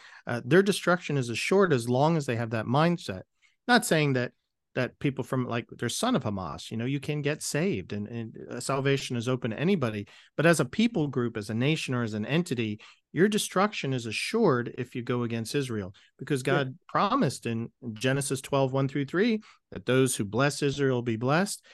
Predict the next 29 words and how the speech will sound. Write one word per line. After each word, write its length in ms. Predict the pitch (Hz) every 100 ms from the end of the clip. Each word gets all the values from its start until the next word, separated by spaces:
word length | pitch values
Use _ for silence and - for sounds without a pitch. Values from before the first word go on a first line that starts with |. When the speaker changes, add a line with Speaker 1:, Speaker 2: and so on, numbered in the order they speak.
| _ -
Speaker 1:
and 100 | 123
those 200 | 127 120
who 100 | 107
curse 400 | - 180 190 139
Israel 260 | 123 117
will 60 | 110
be 140 | 110
cursed. 400 | 104 160 156 -
And 80 | 117
you 80 | 147
can 120 | 170
be 120 | 160
sure 440 | - 220 220 120 110 - -
that 140 | 123
Hamas 420 | 123 131 135 117 -
will 220 | 123 127
end 140 | 113
up 80 | 98
being 180 | 104 101
destroyed. 480 | 92 - 104 90 - _ _ _ -
Speaker 2:
Yeah, 180 | 180
and 220 | 131 143 147
it's, 220 | 135 -
you 160 | 180
know, 100 | 139
you 160 | 123 139
talk 300 | 143 143 139
about 400 | 117 123 120 113 - 156
faith 480 | - 143 139 -